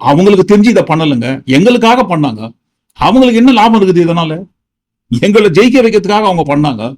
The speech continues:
எங்களுக்காக அவங்க பண்ண போய் அவங்க மாட்டும் போது பாவம் ஒரு பக்கம் பழி ஒரு பக்கம் போகும்போது அவங்களுக்காக நாங்க வந்து பதில் சொல்லாம வேற யார் வந்து பதில் சொல்லுவாங்க? அப்படின்ற ஒரு வகையில தான் பாருங்க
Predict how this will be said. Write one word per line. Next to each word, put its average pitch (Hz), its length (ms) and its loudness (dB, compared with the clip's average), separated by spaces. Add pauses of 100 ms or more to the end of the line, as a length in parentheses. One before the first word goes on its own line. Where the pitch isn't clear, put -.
(600)
எங்களுக்காக 226 600 2
அவங்க 208 260 2
பண்ண 208 260 0
போய் 208 240 2
அவங்க 175 240 -2
மாட்டும் 196 400 0
போது 185 180 4
பாவம் 185 380 2
ஒரு 170 100 2
பக்கம் 170 300 -4
பழி 165 160 0
ஒரு 185 160 2
பக்கம் 165 360 -4
போகும்போது 143 540 0 (520)
அவங்களுக்காக 240 680 2
நாங்க 226 300 2
வந்து 226 240 2
பதில் 208 240 0
சொல்லாம 202 460 0
வேற 190 220 0
யார் 214 280 2
வந்து 196 160 0
பதில் 180 180 0
சொல்லுவாங்க? 170 340 -2 (120)
அப்படின்ற 151 600 0
ஒரு 190 160 4
வகையில 170 300 -2
தான் 180 180 -2
பாருங்க 123 240 -6